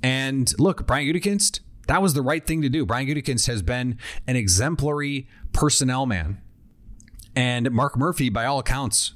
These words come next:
was the one who picked Matt LaFleur. And Matt LaFleur has been an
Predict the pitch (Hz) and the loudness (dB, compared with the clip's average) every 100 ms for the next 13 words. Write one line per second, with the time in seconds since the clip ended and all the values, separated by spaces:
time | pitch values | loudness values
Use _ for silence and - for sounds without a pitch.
0 | - 110 98 110 113 98 127 - 117 107 | -2 0 0 -2 -2 0 -2 0 -2 0
1 | - 135 110 - - - - - 123 117 | 0 0 0 -4 -12 -14 -12 -4 -2 0
2 | 113 127 - 139 135 147 139 104 127 120 | -2 -2 0 0 2 0 0 -2 -2 -2
3 | 117 - - - 127 | -4 -8 -16 -4 -2